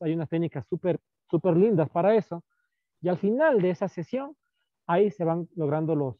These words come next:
los, los, los comportamientos, ¿no? Por eso es como un tema familiar, ¿no? Cuando tú a veces te resientes con tu padre o te resientes con alguien de tu familia, pues,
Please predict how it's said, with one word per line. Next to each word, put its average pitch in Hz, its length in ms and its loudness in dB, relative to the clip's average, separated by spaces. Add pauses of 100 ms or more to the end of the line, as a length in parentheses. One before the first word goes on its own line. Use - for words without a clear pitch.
los, 135 320 -8
los, 131 240 -4
los 131 140 -8
comportamientos, 123 720 -6
¿no? 196 260 -8
Por 208 140 -2
eso 240 260 -4 (220)
es 202 80 -18
como 262 160 -8
un 214 60 -2
tema 214 200 0
familiar, 160 460 0
¿no? 131 240 -6
Cuando 127 240 -8
tú 151 180 -4
a 143 40 0
veces 143 260 -6 (580)
te 143 100 -2
resientes 143 460 -2
con 127 140 -6
tu 120 140 -4
padre 147 560 2
o 123 100 -4
te - 100 -16
resientes 123 440 -8
con 120 180 -10
alguien 139 220 0
de 123 80 -2
tu 117 100 -10
familia, 139 500 -4 (520)
pues, 147 280 0